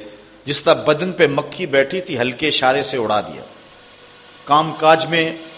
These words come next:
امور زندگی میں کوئی فرق نہیں پڑا۔ تو منافق کی یہ کیفیت ہے، چونکہ سیاہ دل ہو چکا ہوتا ہے نا، جو چادر سفید ہو اس کے اوپر داغ لگ جائے تو محسوس ہوگا، جب تک دھوئیں گے نہیں،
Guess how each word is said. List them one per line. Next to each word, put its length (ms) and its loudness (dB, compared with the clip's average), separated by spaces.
امور 300 -2
زندگی 460 -2
میں 100 0
کوئی 160 -6
فرق 280 -4
نہیں 200 -8
پڑا۔ 140 -10
تو 100 -2
منافق 420 2
کی 120 0
یہ 120 0
کیفیت 400 -4
ہے، 80 2
چونکہ 200 -2
سیاہ 340 4
دل 140 2
ہو 80 2
چکا 260 -8
ہوتا 280 -6
ہے 60 -16
نا، 80 -20
جو 280 0
چادر 360 0
سفید 480 0
ہو 180 -2
اس 140 -8
کے 100 -4
اوپر 200 0
داغ 320 2
لگ 240 -2
جائے 220 -2
تو 80 -4
محسوس 480 -6
ہوگا، 220 -8
جب 160 -2
تک 240 -4
دھوئیں 260 -4
گے 120 2
نہیں، 420 -4